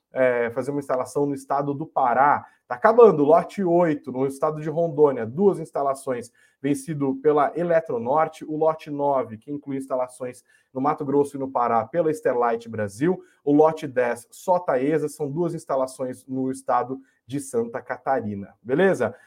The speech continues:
É, e pra finzinho aqui, o onze, quatro instalações do Mato Grosso do Sul, Neo Energia. Lote doze, uma instalação no estado do Amazonas,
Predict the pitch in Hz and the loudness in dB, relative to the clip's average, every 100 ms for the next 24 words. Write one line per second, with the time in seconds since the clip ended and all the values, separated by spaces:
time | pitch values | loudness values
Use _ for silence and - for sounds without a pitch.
0 | _ - 131 127 127 120 117 175 208 196 | _ 0 4 4 2 0 -2 0 0 4
1 | 170 - 185 196 147 185 214 208 233 247 | 2 0 -4 -4 -2 0 0 0 0 0
2 | 202 208 185 165 147 110 110 - 170 165 | 2 4 6 4 2 -4 -10 0 0 0
3 | 160 151 143 143 139 135 135 135 127 131 | -6 -4 -4 -6 -6 -4 -4 -4 -8 -8
4 | 131 135 120 113 117 117 135 196 143 131 | -10 -12 -10 -8 -6 -4 0 -2 0 0
5 | 165 160 - _ _ 147 160 165 156 147 | 0 -2 -12 _ _ 4 4 4 2 6
6 | 151 147 151 _ _ 196 185 - 147 143 | 6 4 -8 _ _ -2 -2 0 -2 0
7 | 143 135 135 120 123 110 107 139 143 - | -2 0 -2 -2 -2 -2 -2 -2 -2 -6